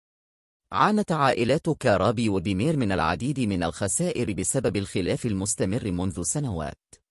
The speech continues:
بينما تنجرف هاتان العائلتان من ماردين إلى اسطنبول، فإن الأخبار التي ينتظرونها منذ سنوات تأتي إلى قصر كارابي.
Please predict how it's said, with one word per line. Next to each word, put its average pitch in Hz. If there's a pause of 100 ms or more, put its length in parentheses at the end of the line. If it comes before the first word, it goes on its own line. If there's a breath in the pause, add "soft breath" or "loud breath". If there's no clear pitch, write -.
(840)
بينما 185
تنجرف 147
هاتان 127
العائلتان 98
من 101
ماردين 92
إلى 90
اسطنبول، 101 (360)
فإن 147
الأخبار 160
التي 107
ينتظرونها 117
منذ 98
سنوات 101
تأتي 117
إلى 95
قصر 101
كارابي. 78